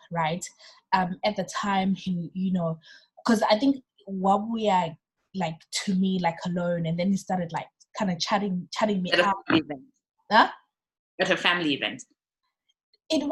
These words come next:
Speaker 2: Or
Speaker 1: wasn't.
Speaker 2: just a, okay, so just a braai, sorry.
Speaker 1: There was
Speaker 2: Yeah.
Speaker 1: some family, the family friends, whatever. So I think he was friends with, yeah, someone in,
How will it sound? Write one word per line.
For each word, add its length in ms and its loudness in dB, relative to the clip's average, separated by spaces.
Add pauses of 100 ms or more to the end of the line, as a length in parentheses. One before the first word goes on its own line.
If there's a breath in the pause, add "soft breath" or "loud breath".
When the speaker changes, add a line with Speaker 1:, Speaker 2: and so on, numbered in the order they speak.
(200)
Speaker 2:
Or 120 8
Speaker 1:
wasn't. 180 2
Speaker 2:
just 180 0
a, 80 0 (640)
okay, 220 4
so 140 2
just 200 2
a 60 6
braai, 300 2
sorry. 220 2
Speaker 1:
There 100 10
was 300 10
Speaker 2:
Yeah. 140 -4
Speaker 1:
some 200 4
family, 580 4
the 160 2
family 360 4
friends, 760 0 (160 loud breath)
whatever. 420 4
So 180 4
I 80 6
think 220 -2
he 280 2
was 560 0
friends 520 0
with, 360 -4 (1000 loud breath)
yeah, 300 0
someone 840 2
in, 200 2